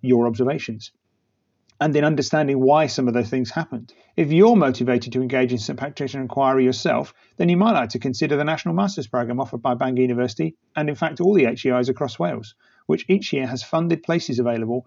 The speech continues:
for teachers in their third to sixth year of teaching, if they're teaching in Wales.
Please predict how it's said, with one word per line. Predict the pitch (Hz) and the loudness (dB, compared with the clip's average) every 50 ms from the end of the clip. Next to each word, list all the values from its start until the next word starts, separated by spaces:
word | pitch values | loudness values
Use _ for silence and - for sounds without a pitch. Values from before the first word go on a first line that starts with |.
| _ _ _ | _ _ _
for | _ - 156 156 | _ -6 -6 -6
teachers | - - 131 131 - - 127 117 | -2 -2 -2 0 2 0 0 0
in | 131 127 | 0 -2
their | 123 123 123 | -4 -4 -6
third | - - 127 120 123 123 | -4 -4 -4 -4 -4 -4
to | - 127 | -8 -10
sixth | - - 131 - - | -10 -10 -12 -6 -4
year | 127 117 120 | -4 -4 -4
of | 117 | -4
teaching, | - - 190 170 - - 117 110 107 - _ _ _ _ _ _ _ _ _ | -4 -4 -4 -4 -6 -12 -14 -16 -16 -18 _ _ _ _ _ _ _ _ _
if | _ _ | _ _
they're | - 104 | -8 -6
teaching | - - 123 110 131 127 | -4 -6 -6 -4 -4 -4
in | 127 | -4
Wales. | 135 160 170 - 113 113 - - - | -4 -6 -8 -8 -10 -14 -18 -20 -20